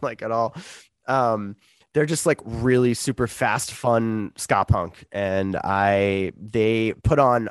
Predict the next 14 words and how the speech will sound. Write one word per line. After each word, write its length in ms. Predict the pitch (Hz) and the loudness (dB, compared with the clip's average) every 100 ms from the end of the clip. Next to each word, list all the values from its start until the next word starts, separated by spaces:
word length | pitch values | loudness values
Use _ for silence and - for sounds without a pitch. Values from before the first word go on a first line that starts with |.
| - | -6
a 140 | 120 - _ _ _ _ _ _ | -6 -6 _ _ _ _ _ _
awesome 460 | 123 135 - 131 117 | 0 0 0 -2 0
live 340 | 107 101 113 | 0 0 -2
show. 200 | - 95 | -4 -4
Like, 160 | 95 92 | -4 -2
their 200 | 98 95 | -4 0
energy 360 | 143 143 139 | 2 2 2
live 240 | 123 117 110 | 2 2 2
was 140 | 113 | -2
fantastic, 520 | - 101 101 98 - 95 | -6 -8 -4 -4 -4 -6
and 100 | 98 | -2
that 120 | 104 | 0
will 100 | 92 | 2
always 420 | 98 107 104 - | 2 2 0 -2